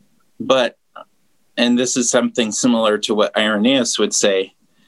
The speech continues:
um, given the state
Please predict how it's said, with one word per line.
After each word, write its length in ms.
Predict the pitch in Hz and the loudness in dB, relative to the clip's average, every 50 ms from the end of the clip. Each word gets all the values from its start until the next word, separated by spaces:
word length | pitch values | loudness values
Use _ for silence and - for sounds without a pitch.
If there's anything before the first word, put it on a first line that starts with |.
| _ _ _ _ _ _ - | _ _ _ _ _ _ -2
um, 400 | 110 110 104 104 98 101 95 - _ _ _ _ - - - _ _ _ _ - 104 101 113 | 0 0 0 0 -2 -4 -6 -8 _ _ _ _ -12 -12 -12 _ _ _ _ -12 -12 -8 -2
given 600 | 110 131 151 165 - 180 165 156 151 139 127 82 - - _ _ _ _ _ _ _ _ _ _ - | 0 2 2 2 2 2 2 2 2 2 2 0 -4 -8 _ _ _ _ _ _ _ _ _ _ -10
the 240 | 110 - 120 117 117 | -4 0 0 0 0
state 840 | - - - - - - 135 135 120 110 - - - - - - | 0 -2 -2 -2 0 2 2 2 2 0 -4 -6 -10 -10 -10 -12